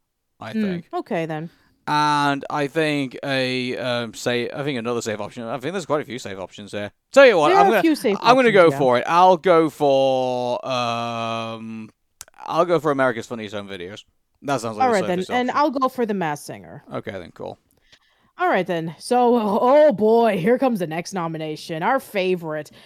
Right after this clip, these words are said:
Speaker 2: favorite animated show.
Speaker 1: You mean
Speaker 2: Teen
Speaker 1: the Spo-, you
Speaker 2: Titans
Speaker 1: mean the SpongeBob SquarePants Award?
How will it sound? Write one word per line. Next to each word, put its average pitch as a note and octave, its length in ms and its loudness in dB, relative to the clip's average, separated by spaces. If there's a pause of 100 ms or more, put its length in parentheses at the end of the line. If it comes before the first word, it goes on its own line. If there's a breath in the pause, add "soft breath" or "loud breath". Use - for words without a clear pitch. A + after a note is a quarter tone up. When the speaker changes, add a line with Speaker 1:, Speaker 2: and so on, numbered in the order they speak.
(320 soft breath)
Speaker 2:
favorite E4 600 0
animated G#3 640 0
show. C3+ 600 -12
Speaker 1:
You A3+ 140 2
mean C4+ 160 4
Speaker 2:
Teen C4 60 6
Speaker 1:
the A#3+ 60 6
Spo-, - 100 0 (100)
you D#4+ 60 -4
Speaker 2:
Titans C#4+ 180 2
Speaker 1:
mean D4 140 4
the C4 80 4
SpongeBob A3+ 520 2
SquarePants E3 600 4
Award? G#2+ 340 -2